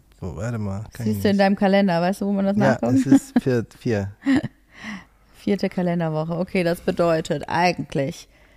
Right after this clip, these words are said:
Speaker 2: letzte Woche können wir mal durchgehen. Unterputz außen hat nicht funktioniert.
Speaker 1: Nein.
Speaker 2: Montage restliche Gardinenstangen.
Speaker 1: Mm, fast.
Speaker 2: Nee, hat funktioniert.
Speaker 1: Hat funktioniert?
Speaker 2: Ja,
Speaker 1: Ach, die
Speaker 2: die
Speaker 1: anderen
Speaker 2: sind
Speaker 1: sind geliefert worden?
Speaker 2: Ja, die sind geliefert worden.
Speaker 1: Ui.
Speaker 2: Also die Unterputzgardinenstangen sind drinne.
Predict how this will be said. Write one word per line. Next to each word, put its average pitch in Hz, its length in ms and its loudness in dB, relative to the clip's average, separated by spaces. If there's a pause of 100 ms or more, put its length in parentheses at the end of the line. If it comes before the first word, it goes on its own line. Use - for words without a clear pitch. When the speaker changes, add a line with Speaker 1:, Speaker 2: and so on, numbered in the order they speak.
(960)
Speaker 2:
letzte 233 340 2
Woche 202 240 6
können 202 160 4
wir 202 60 6
mal 180 120 4
durchgehen. 151 540 -2
Unterputz 233 600 4
außen 156 540 0
hat 175 180 0
nicht 170 280 0
funktioniert. 131 500 -2
Speaker 1:
Nein. 101 300 2 (180)
Speaker 2:
Montage 226 600 4
restliche 233 440 2
Gardinenstangen. 180 840 4 (320)
Speaker 1:
Mm, 98 720 -2 (240)
fast. - 500 -2 (100)
Speaker 2:
Nee, 240 200 2
hat 196 160 -2
funktioniert. 233 440 0
Speaker 1:
Hat 180 140 2
funktioniert? 175 480 2
Speaker 2:
Ja, 233 180 4
Speaker 1:
Ach, - 100 0
die 247 60 0
Speaker 2:
die - 60 4
Speaker 1:
anderen 165 200 6
Speaker 2:
sind 156 100 4
Speaker 1:
sind 156 60 2
geliefert 160 380 2
worden? 156 300 2
Speaker 2:
Ja, 294 200 2
die 302 100 0
sind 262 100 4
geliefert 233 380 2
worden. 190 260 2
Speaker 1:
Ui. 104 800 4
Speaker 2:
Also 196 160 0
die 185 60 0
Unterputzgardinenstangen 208 1040 0
sind 180 240 -2
drinne. 190 340 0